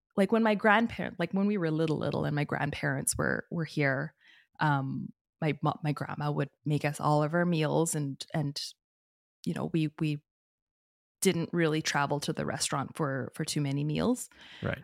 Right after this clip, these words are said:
Speaker 1: Um, plus it was, like, the next town over. But when we had Long Island, um,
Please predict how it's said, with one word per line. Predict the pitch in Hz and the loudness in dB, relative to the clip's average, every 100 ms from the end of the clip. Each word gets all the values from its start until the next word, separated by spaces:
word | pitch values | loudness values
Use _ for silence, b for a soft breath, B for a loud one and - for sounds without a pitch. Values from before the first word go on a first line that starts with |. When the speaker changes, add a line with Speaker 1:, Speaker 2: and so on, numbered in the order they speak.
| - | 0
Speaker 1:
Um, | 156 143 | 2 2
plus | - 160 - | 0 0 0
it | - | -2
was, | 151 | -4
like, | 127 - | -4 -4
the | 131 | -4
next | - - | -4 -4
town | 147 131 | -4 -6
over. | 131 175 214 | -4 -4 0
But | 165 - | 0 0
when | 165 156 | -2 0
we | 156 151 | 0 -2
had | - 151 143 | 0 -2 0
Long | 156 143 151 | 2 4 4
Island, | 202 254 165 156 202 233 - b b - | 6 4 2 4 4 2 -2 b b 2
um, | 160 143 135 - 151 | 4 4 0 -4 -6